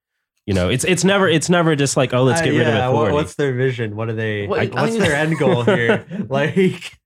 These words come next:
Speaker 3: I think it's easy to understand. Like, you, we're talking about authoritarianism. It's like the patriarchy, right? In a true pa-, pa-, patriarchy, the husband's not beating the wife.
Speaker 1: Mm-hmm.
Speaker 3: I mean, it's, it's, that's not how that works. That's somebody who's,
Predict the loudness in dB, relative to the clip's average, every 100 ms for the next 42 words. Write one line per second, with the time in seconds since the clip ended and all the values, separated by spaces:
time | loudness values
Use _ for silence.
0 | _ -8 -6 -4 -4 -4 -6 -6 -6 -4
1 | -4 -4 -6 -8 -10 _ _ _ -14 -12
2 | -12 -14 -16 -20 _ -12 -6 -4 -6 -6
3 | -10 -10 -10 -8 -8 -10 -12 -14 _ _
4 | _ _ _ -16 -6 -4 -4 -8 -8 -6
5 | -6 -6 -12 -12 -14 -12 -12 -14 _ _
6 | -12 -10 -6 -6 -4 -4 -4 -4 -4 -4
7 | -6 -4 -6 -6 -8 -6 -6 -6 -6 -6
8 | -6 -6 -8 -8 -8 -8 -8 -12 _ -4
9 | -2 0 -2 -6 -8 -6 -6 -8 -8 -8
10 | -8 -8 -8 -4 -4 -4 -4 -4 -6 -6
11 | -6 -6 -8 -8 -4 -2 -4 -6